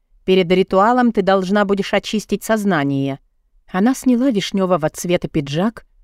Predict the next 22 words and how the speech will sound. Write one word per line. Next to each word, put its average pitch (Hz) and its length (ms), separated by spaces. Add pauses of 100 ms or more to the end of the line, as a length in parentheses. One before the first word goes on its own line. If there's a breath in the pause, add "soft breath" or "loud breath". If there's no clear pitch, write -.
(180)
небрежно 170 520
отбросила 165 500
тот - 200
на 160 100
кровать, 156 480 (220)
скользнула 208 560
на 254 180
пол 233 180
и 220 60
замерла. 165 560 (640)
"Устраивайся 330 920
напротив 190 640
и 190 80
слушай 214 540
мой 175 220
голос". 147 520 (840)
До 170 160
самого 285 360
вечера 233 420
я 196 140
вычищала 170 520
сознание, 147 760